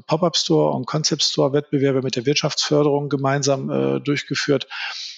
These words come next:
Wir waren selber überrascht. Äh, wir hatten also bei dem, äh, Concept Store Wettbewerb hatten wir dreißig Bewerbungen. Zunächst mal haben wir, äh, mal, äh, in die Immobilienwirtschaft, äh, gefragt, äh, gibt es überhaupt ein Interesse an uns, äh,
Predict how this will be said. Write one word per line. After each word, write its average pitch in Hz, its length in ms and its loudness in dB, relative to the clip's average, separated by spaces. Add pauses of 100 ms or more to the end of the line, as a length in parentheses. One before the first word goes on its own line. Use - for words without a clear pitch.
(200)
Wir 113 140 -2
waren 123 160 2
selber 143 300 4
überrascht. 123 500 0
Äh, 131 180 2
wir 123 80 2
hatten 135 180 -2
also 123 180 -2
bei 123 200 0
dem, 123 300 -2
äh, 123 160 0
Concept 147 360 -2
Store 139 280 0
Wettbewerb 131 480 0
hatten 127 240 -4
wir 123 240 0
dreißig 135 500 0
Bewerbungen. 143 540 0 (560)
Zunächst 135 360 2
mal 147 120 4
haben 147 120 2
wir, 131 640 2
äh, - 20 -6
mal, 127 420 -2
äh, 135 280 0
in 139 80 -4
die 127 160 2
Immobilienwirtschaft, 147 920 2
äh, 143 180 2
gefragt, 139 560 0
äh, 139 80 0
gibt 147 180 0
es 135 140 0
überhaupt 131 300 0
ein 131 60 -2
Interesse 165 420 2
an 160 160 0
uns, 151 320 -2
äh, 143 240 4